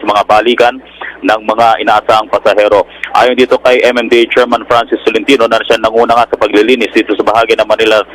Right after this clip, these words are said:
South Cemetery ngayong pong umaga, aabot sa walo hanggang sampung libo mga tauhan mula sa pinagsalib na pwersa ng M M D A, pulisya at mga local government units ang nakatakdang ipakalat sa Metro Manila at mangangalaga sa kayusan sa undas.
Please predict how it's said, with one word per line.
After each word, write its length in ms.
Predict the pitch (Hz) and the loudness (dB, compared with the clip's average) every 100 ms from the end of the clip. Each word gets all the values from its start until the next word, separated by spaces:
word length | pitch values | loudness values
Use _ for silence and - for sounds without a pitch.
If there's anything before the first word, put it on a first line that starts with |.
| - | -4
South 180 | 113 107 - | -2 0 -2
Cemetery 380 | 107 104 113 | 0 0 0
ngayong 260 | 107 110 104 113 | 0 -2 -2 -2
pong 160 | 104 | 0
umaga, 320 | 107 131 101 110 - - - | 2 2 2 0 -6 -14 -6
aabot 420 | - 113 120 120 123 - | 0 2 4 2 0 0
sa 160 | 120 110 | 0 2
walo 240 | 110 120 113 | 2 2 2
hanggang 240 | 113 110 | 0 -2
sampung 320 | 113 107 113 | -2 -2 -2
libo 240 | 110 117 113 | 0 0 0
mga 240 | 107 107 | 0 0
tauhan 320 | - 127 120 98 | 2 2 2 2
mula 220 | 107 107 | 0 0
sa 100 | 107 | 0
pinagsalib 460 | 107 101 120 113 | -2 -2 -2 -2
na 100 | 104 | -2
pwersa 460 | 101 123 107 107 92 - - - - - - - 107 | 0 0 0 0 -2 -2 -20 -20 -18 -18 -18 -12 -6
ng 100 | 104 107 | -4 -2
M 160 | 117 | -2
M 120 | 113 101 | -2 -2
D 60 | 120 | 0
A, 80 | 113 123 127 | 2 2 0
pulisya 400 | 107 113 - 110 | 0 0 0 0
at 60 | 107 | 0
mga 80 | |
local 240 | 104 113 113 | 0 2 0
government 420 | 113 107 107 104 - | 0 0 -2 -2 -2
units 240 | 120 113 - - - - | -2 -2 -8 -20 -16 -4
ang 240 | 101 107 | -4 -2
nakatakdang 560 | 104 110 107 - 110 107 | -2 -2 -4 -2 -2 -2
ipakalat 440 | 107 104 110 110 107 | -4 0 2 2 0
sa 120 | 107 | -2
Metro 240 | 104 - 110 | -2 -2 -2
Manila 200 | 104 113 | 0 0
at 80 | - | 0
mangangalaga 520 | 107 104 107 107 104 | -2 0 2 2 0
sa 120 | - 110 | -2 -2
kayusan 480 | 104 101 - 110 101 | 0 0 0 -4 -2
sa 120 | 98 | -2
undas. 320 | 101 95 104 | 0 0 -2